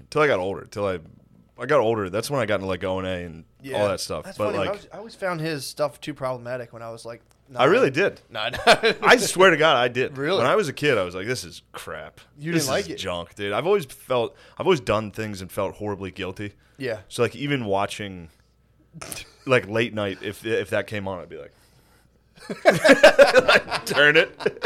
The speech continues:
Speaker 1: <laughs> and then, like, you know, act like, dude, like, literally
Speaker 2: <laughs>
Speaker 1: ch-, flip through the channels just to see it real quick, and then <laughs> keep going.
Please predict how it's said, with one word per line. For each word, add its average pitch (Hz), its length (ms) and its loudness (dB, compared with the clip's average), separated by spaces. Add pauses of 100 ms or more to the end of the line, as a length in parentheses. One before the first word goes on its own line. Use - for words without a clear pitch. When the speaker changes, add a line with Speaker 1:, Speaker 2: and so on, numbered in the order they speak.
(420)
Speaker 1:
<laughs> - 60 -6
and 151 100 2
then, 165 160 10
like, 156 320 4 (240)
you 156 120 4
know, 120 120 4
act 113 240 0
like, 123 240 2 (280)
dude, 107 260 0 (300)
like, 107 160 -4
literally 143 320 4
Speaker 2:
<laughs> 240 80 0
Speaker 1:
ch-, - 220 -2
flip 139 320 2
through 131 220 -2
the 117 80 -2
channels 107 400 -4
just 101 180 -10
to 107 60 -10
see 107 160 -6
it 104 40 -2
real 95 160 -4
quick, 92 240 -8
and 110 80 -10
then 135 60 -4
<laughs> - 80 -10
keep - 300 -8
going. 107 360 -4